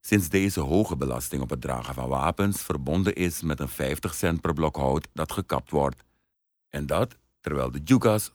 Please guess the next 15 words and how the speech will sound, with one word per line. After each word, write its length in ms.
toch 200
reeds 240
herhaaldelijk 680
misleid 460
worden 280
door 100
ondernemers 720
die 100
de 60
betaling 520
weigeren 540
voor 160
zogenaamde 640
afgekeurde 560
stammen, 540